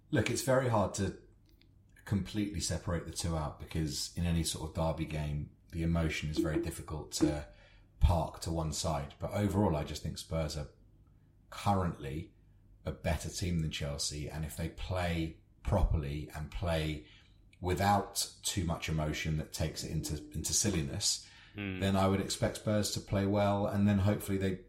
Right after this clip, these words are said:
Speaker 1: take enough chances to win. Um, I mean, that's a terribly boring answer, but, um,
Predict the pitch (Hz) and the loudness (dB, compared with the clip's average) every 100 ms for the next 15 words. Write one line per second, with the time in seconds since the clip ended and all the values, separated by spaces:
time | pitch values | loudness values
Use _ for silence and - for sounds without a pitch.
0 | - 110 98 95 - 101 95 - 95 123 | -2 0 2 0 0 -2 -2 -4 0 2
1 | - - - 87 87 87 82 78 - - | 0 -2 -6 0 2 4 4 2 -8 -20
2 | - - - 95 90 - - - 98 85 | -20 -20 -8 -2 -2 -2 -6 -4 0 2
3 | 78 78 76 - - 85 82 78 73 71 | 0 -2 -4 -6 -4 0 2 2 0 -2
4 | - _ - 92 85 - - 69 - 80 | -8 _ 0 2 2 -2 -4 -4 0 0
5 | - - - - - - - 82 82 82 | -2 -14 -20 -20 -20 -20 -4 0 2 4
6 | 82 82 | 4 2